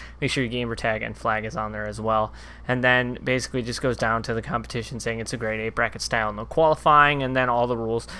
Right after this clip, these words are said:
You can read all these you want. Um, I'll leave the link for this in the description box below if you guys wanna refer back to it. So if you guys wanna compete in this, make sure you guys comment on this video or the video prior, whoever commented on that, I already have you guys written down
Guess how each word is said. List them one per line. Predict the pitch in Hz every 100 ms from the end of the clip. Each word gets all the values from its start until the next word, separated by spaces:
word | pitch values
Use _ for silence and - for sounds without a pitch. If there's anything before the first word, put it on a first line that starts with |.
| - -
You |
can | 156 139
read | 139
all | 131 131
these | 135 120
you | 120
want. | 120 117 117 - -
Um, | 117 113 110 107 -
I'll | - 120
leave | 127
the | 123
link | 120 117
for | -
this | 117 117 - -
in | 123 117 117
the | 120
description | 110 - - - 123
box | 110
below | - 110
if | 110
you | 113
guys | 117 110
wanna | 113 113 110 -
refer | 123 - 120
back | 110 113 -
to | 113
it. | 110 - - - -
So | -
if | 123
you | 139
guys | 143 139
wanna | 147 143 - -
compete | 135 127 135
in | - 127
this, | 123 120
make | 127
sure | - 131
you | 120
guys | 120 120 - - - - -
comment | - 131 131 117
on | 127
this | 123
video | 120 117 117 113
or | 120
the | 117
video | 117 120 117
prior, | 131 120 117 113 -
whoever | - 127 123 113 117
commented | - 113 113
on | 110
that, | 110 110
I | 110
already | 110 110
have | 113
you | 110
guys | 110 107
written | 113 113
down | 110 110 107